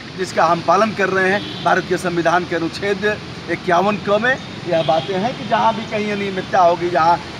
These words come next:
भ्रष्टाचार होगा, जहाँ, अ, लोकहित प्रभावित होगा,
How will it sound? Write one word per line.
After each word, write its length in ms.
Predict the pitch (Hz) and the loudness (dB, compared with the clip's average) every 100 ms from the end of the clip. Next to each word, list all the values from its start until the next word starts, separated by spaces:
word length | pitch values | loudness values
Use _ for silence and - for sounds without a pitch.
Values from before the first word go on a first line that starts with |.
| - - | -8 -6
भ्रष्टाचार 600 | 165 180 175 180 175 151 | -2 2 4 6 6 4
होगा, 280 | 151 165 | 2 2
जहाँ, 340 | 156 151 165 165 - - - | 4 4 4 2 2 2 4
अ, 320 | 170 170 175 | 6 6 6
लोकहित 580 | 180 226 226 226 277 - | 4 2 2 2 0 0
प्रभावित 720 | 208 170 - 190 170 202 208 - | -2 0 0 0 2 2 2 0
होगा, 200 | 165 165 | 0 0